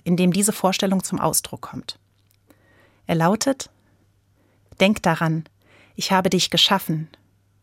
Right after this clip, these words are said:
Du gehörst zu mir. Darum werde ich dich nie vergessen.“ Ich stelle mir vor, Gott kennt jeden Menschen von Anfang an, hat ihn gemacht mit einer je eigenen Persönlichkeit.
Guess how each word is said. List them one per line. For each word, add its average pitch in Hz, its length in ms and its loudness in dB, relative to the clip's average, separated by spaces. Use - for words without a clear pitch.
Du 202 100 -2
gehörst 214 380 4
zu 233 100 4
mir. 170 380 6
Darum 175 300 2
werde 175 220 4
ich - 160 -4
dich - 240 -2
nie 180 160 4
vergessen.“ - 560 -2
Ich - 100 -2
stelle 208 220 6
mir 214 140 8
vor, 226 340 2
Gott - 300 4
kennt 208 240 4
jeden 240 320 8
Menschen 220 340 6
von 202 180 2
Anfang 208 380 2
an, 160 300 -2
hat - 180 0
ihn 185 160 4
gemacht 185 520 2
mit 180 140 -2
einer 180 200 4
je 196 280 4
eigenen 196 380 2
Persönlichkeit. 165 960 -4